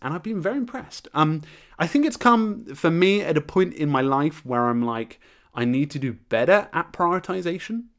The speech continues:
because I've, like, I've been getting stuff in and I've been like, "Okay, what is the most important thing?" Whereas I never, not really had that too much before.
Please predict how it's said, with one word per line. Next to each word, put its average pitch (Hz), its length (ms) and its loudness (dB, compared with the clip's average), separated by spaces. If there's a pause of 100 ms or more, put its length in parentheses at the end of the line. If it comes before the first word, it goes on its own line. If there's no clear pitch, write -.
because 123 340 -2
I've, 120 260 0
like, 113 320 -6
I've 113 100 -6
been 113 180 -6
getting 131 340 2
stuff 120 380 -4
in 160 320 2 (320)
and 127 100 -8
I've 113 60 -2
been 117 80 -2
like, 113 220 -4
"Okay, 143 280 -2
what 139 340 -2
is 120 120 -8
the 123 80 -4
most 113 220 -6
important 113 340 -10
thing?" 147 300 -2
Whereas 185 300 2
I 214 100 0
never, 220 340 -2
not 226 440 -4
really 180 320 -4
had 160 260 -4
that - 180 -6
too 170 160 -4
much 156 220 -6
before. 147 480 -2